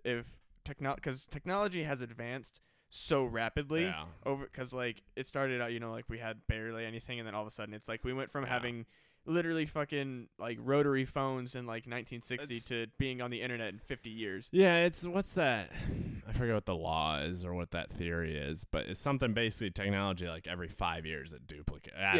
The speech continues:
Speaker 1: Yeah.
Speaker 2: know. It's something where it, it just exponentially just grows and
Speaker 1: Yeah.
Speaker 2: grows. <laughs>
Speaker 1: So if, if that keeps applying,
Speaker 2: Yeah.
Speaker 1: the theory is that by the year twenty forty-five,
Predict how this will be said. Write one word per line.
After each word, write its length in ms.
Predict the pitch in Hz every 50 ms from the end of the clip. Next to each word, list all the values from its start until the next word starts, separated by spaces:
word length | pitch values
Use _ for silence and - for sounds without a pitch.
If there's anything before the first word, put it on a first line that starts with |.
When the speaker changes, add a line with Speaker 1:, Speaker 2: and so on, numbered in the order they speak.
| 82
Speaker 1:
Yeah. 40 | 82 87 87
Speaker 2:
know. 40 | 101
It's 160 | 113 - -
something 300 | - 147 135 - 127 120
where 240 | 110 104 101 95 90
it, 100 | 78 -
it 160 | 95 95 87
just 280 | - 113 98 - - - - - -
exponentially 840 | - 110 - - - - 104 87 80 82 82 80 - - 73 73 73
just 240 | 78 76 - -
grows 380 | - 82 80 80 78 78 80 -
and 160 | - 73 -
Speaker 1:
Yeah. 100 | 160 139 69 69 69
Speaker 2:
grows. 140 | 69 - -
<laughs> 320 | - - - - - 151
Speaker 1:
So 0 | 151
if, 200 | 156 160 - - -
if 160 | 160 156 -
that 240 | 160 156 185 - -
keeps 260 | - 214 214 - -
applying, 640 | - - - - 139 143 147 135 113 120 117 104 -
Speaker 2:
Yeah. 300 | 90 90 82 78 76 73 -
Speaker 1:
the 80 | 143 143
theory 440 | - - 175 185 180 165 151 139
is 140 | 127 127 120
that 80 | 127 117
by 140 | 113 127 127
the 80 | 127
year 140 | 127 127 123
twenty 260 | - - - 147 151 147
forty-five, 800 | - 160 147 139 131 - - 127 123 120 117 113 113 110 110